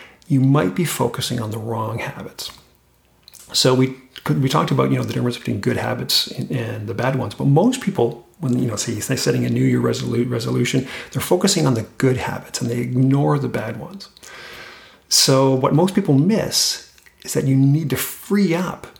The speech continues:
the mental, emotional, and physical energy that's taking up the space of your bad habits, of the stuff that's keeping you stuck, so that you can create space to implement new habits. Uh, and that's, that's the kind of that amazing thing is, is that you,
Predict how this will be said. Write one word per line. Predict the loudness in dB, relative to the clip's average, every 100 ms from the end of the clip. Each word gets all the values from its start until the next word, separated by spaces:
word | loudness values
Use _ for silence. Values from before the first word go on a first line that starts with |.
| -20 -20 _
the | -4
mental, | -2 0 2 0 0 -2
emotional, | 0 0 -2 -4 -6
and | -6
physical | -2 -2 0 0
energy | 2 2 0 -4
that's | -6 -6 -6
taking | -2 -2 0 0
up | -2
the | -4
space | 2 2 2 2 0 0 -4
of | -6
your | -8 -4
bad | -4 -4
habits, | -6 -8 -10 -10
of | -6
the |
stuff | -4 -4
that's | -6 -8
keeping | -8 -6 -6
you | -6
stuck, | -6 -6 -6 -12 -18 -16 -10
so | -6
that | -2
you | 0
can | 2
create | 2 0 0
space | 2 0 -2 0 2 2 0 -2 -4 -12 _ _ _
to | -8 -4
implement | -2 -2 -2 -4 -2
new | 2 4
habits. | 4 0 -4 -10 -12 -12 -20 -18 -16 -18 -20 -10
Uh, | -6 -4 -4 -6 -8 -10 -12 -18 _ _ -8 -6
and | -2 0 0 2
that's, | 2 4
that's | 2 2 -2
the | -2
kind | 0 0
of |
that | 0 0
amazing | 0 0 0 0
thing | 0 2 4
is, | 2
is | -2 -2
that | -2
you, | 2 2 0